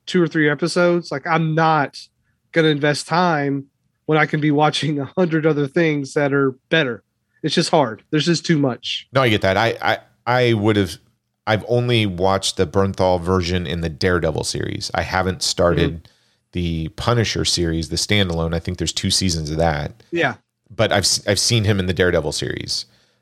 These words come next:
Speaker 2: uh, which
Speaker 1: He
Speaker 2: was
Speaker 1: comes in,
Speaker 2: quite
Speaker 1: he comes
Speaker 2: good.
Speaker 1: in season two, right?
Speaker 2: Uh, is it season two or three? But
Speaker 1: Yeah,
Speaker 2: yeah,
Speaker 1: maybe.
Speaker 2: it's
Speaker 1: Yeah, whatever.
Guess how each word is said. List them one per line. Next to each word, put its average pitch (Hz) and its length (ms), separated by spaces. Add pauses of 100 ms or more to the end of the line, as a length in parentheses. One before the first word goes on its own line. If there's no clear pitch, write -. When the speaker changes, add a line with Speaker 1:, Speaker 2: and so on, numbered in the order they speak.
Speaker 2:
uh, 90 180
which 143 140
Speaker 1:
He 208 60
Speaker 2:
was 202 100
Speaker 1:
comes 214 260
in, 170 160
Speaker 2:
quite - 120
Speaker 1:
he 190 60
comes 196 180
Speaker 2:
good. - 60
Speaker 1:
in 156 40
season 143 380
two, 147 240
right? 127 280 (680)
Speaker 2:
Uh, 98 260
is 92 120
it 92 60
season 120 360
two 113 320
or 107 80
three? 85 520
But 123 140
Speaker 1:
Yeah, 120 140
Speaker 2:
yeah, - 20
Speaker 1:
maybe. 151 280
Speaker 2:
it's - 240
Speaker 1:
Yeah, 147 200
whatever. 120 380